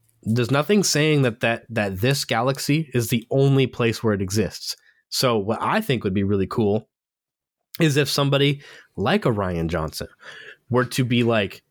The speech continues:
"Hey, man, here's, you can, y-, you can make a movie, but he-, or a trilogy, or, or ten movies like Fast and the Furious, or, or whatever.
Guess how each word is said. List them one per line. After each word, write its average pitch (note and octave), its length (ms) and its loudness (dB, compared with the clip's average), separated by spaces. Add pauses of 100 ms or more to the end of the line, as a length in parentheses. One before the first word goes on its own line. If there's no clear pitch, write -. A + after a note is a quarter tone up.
(800)
"Hey, E3 240 2
man, F#2 300 -2 (680)
here's, D3+ 640 2
you A#2+ 200 0
can, A2+ 380 0
y-, A#2 220 0
you A2+ 320 2
can F3 160 2
make E3+ 180 2
a E3 40 2
movie, A2+ 520 4
but G#2 100 0
he-, C3 280 -4
or A#2+ 300 0
a A2 40 2
trilogy, A#2 600 0 (240)
or, A#2 360 2 (260)
or A2+ 460 0
ten D#3+ 240 -2
movies C#3 340 4
like G2+ 120 -2
Fast B2+ 280 -2
and A#2+ 60 -4
the G#2 60 -4
Furious, G2+ 480 0
or, G#2+ 140 0
or A2 120 0
whatever. A2+ 420 0